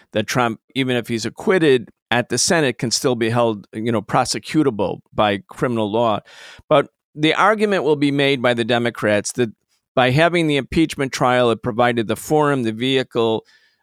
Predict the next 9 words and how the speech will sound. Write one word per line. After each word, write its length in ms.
with 320
which 520
Americans, 960
the 100
American 400
people, 360
the 80
public 500
can 280